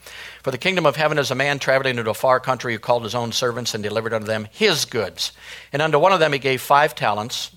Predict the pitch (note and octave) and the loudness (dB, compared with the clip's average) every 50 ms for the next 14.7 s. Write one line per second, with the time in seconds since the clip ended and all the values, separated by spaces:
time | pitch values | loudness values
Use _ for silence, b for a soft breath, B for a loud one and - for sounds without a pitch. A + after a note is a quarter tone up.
0 | _ - - C3+ B2 B2+ C3+ D3 D#3 D3 - - C3 A2 A2 A2+ A#2+ - C3 A#2+ | _ -6 -2 0 2 2 2 2 0 -2 -4 -4 -4 -4 -4 -6 -6 -6 -4 0
1 | B2 B2 A#2+ B2 B2+ D#3+ F#3 D#3 G2+ F#2 G2 B B B B B C3+ C3+ C#3+ D3+ | 0 2 2 0 0 0 0 0 0 -2 -8 B B B B B 0 2 2 2
2 | D#3 C#3 C#3 C3+ C3 B2+ A2 - - - E3+ F3 F3 F3 D#3+ D3 B2+ A#2+ A2+ - | 2 0 0 0 0 -2 -2 -2 0 0 2 2 2 0 0 -2 -2 -2 -2 -2
3 | - E3 D#3+ D3+ D3 B2 C3+ D3 C#3 C3+ C3+ C#3 A#2 A2+ G#2+ C3 C#3 C#3+ C#3+ C3 | -4 -4 -4 -4 -2 0 0 0 0 0 -2 -2 -2 0 2 2 4 4 4 2
4 | C#3+ C#3 C#3+ - B B B B C3 A#2+ - - - C#3 C#3+ - C3+ C3 B2+ B2 | 0 -2 -4 -6 B B B B -6 -6 -4 0 2 2 2 2 0 -2 -2 -2
5 | - - A3 A3+ A3 - - - D3+ D3+ C#3 - - - A#2+ A2 G2 E2+ D#2+ - | 0 2 2 2 2 0 -2 -2 0 0 0 -2 -2 -2 -2 -2 -2 -4 -10 -16
6 | _ _ B B B B B B B B B B B B B B B B B B | _ _ B B B B B B B B B B B B B B B B B B
7 | B B _ - B2+ C3+ C#3 C3+ C#3 C#3+ C#3 C3+ C3 - - - F#3 G3 G3 D#3 | B B _ -4 -2 0 2 4 2 2 2 0 -2 0 0 2 2 0 0 -2
8 | D3 - - D#3+ D3+ C#3+ C3 - - C#3+ A#2+ A#2+ B2+ C#3+ - - - B2 A#2+ B2+ | -2 2 4 4 4 4 2 2 0 2 4 4 4 2 0 -2 -2 0 0 2
9 | B2+ C3+ B2 A#2 C3 D3 E3 - - B2 A#2 A2 - - D3+ D3 D3 D#3+ D#3 C#3 | 0 0 0 0 0 0 0 -2 -6 -8 -6 -6 -2 2 2 2 2 2 0 0
10 | B2+ A#2+ - B2 A2+ - - - C3 C#3 D3 D#3+ - C3 B2+ A#2 A2 A#2 B2+ C3+ | -2 -2 -2 -4 -4 0 2 2 2 2 0 -2 -2 -4 -4 -2 0 0 0 0
11 | C#3+ C3 C#3+ D3 E3+ E3+ D#3 D#3 _ _ - A#2+ A#2 A#2 A#2+ C#3 D#3+ - - - | 0 2 2 2 2 0 -6 -12 _ _ 4 6 6 8 6 4 0 -2 -2 0
12 | A#3+ A#3+ G3 A2+ F2 - - - - - b b b b b b b B2+ A#2+ A#2+ | 0 2 0 0 -4 -6 -8 -10 -10 -12 b b b b b b b -4 0 2
13 | C3 B2+ B2 C3+ C3 B2 B2 A#2+ - C#3+ C#3+ C3 B2+ B2 A#2+ B2+ B2+ A2+ A#2+ A#2+ | 2 2 4 4 4 4 4 2 -2 -6 -4 -2 -2 0 0 0 0 0 0 -4
14 | A#2 - - B2 A2+ G#2+ - - - F3 F#3 A3 C4+ D4+ | -4 -4 -4 -4 -6 -8 -8 -4 0 2 2 2 2 -2